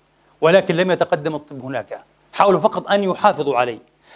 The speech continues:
ثم جاء الإسلام، وإذا بالطب أيها الإخوة والفلسفة ينبعثان من جديد وبعنف شديد. ولذلك يقول بعض هؤلاء المؤرخين المنصفين:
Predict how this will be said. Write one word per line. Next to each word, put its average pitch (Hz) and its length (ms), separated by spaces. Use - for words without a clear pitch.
ثم 175 180
جاء 170 240
الإسلام، 160 440
وإذا 165 360
بالطب 147 440
أيها 151 200
الإخوة 147 260
والفلسفة 196 800
ينبعثان 156 760
من 156 220
جديد 139 500
وبعنف 151 680
شديد. 127 380
ولذلك 156 440
يقول 156 400
بعض 131 240
هؤلاء 156 300
المؤرخين 156 760
المنصفين: 170 880